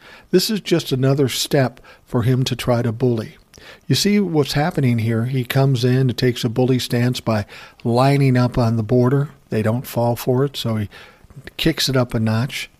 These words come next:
That doesn't work. So he invades the country. That doesn't work. So now he appeals to the Ukrainian army and says, "Turn on your government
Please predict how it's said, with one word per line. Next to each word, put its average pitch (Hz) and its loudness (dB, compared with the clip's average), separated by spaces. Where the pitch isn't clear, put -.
That 131 0
doesn't 110 0
work. 107 -4
So 123 0
he 123 4
invades 131 2
the 123 0
country. 123 -2
That 151 0
doesn't 113 0
work. 113 -2
So 131 0
now 139 2
he 135 6
appeals 147 2
to 135 2
the 117 0
Ukrainian 127 2
army 147 4
and 120 0
says, 101 -2
"Turn 165 0
on 151 0
your 135 2
government 117 0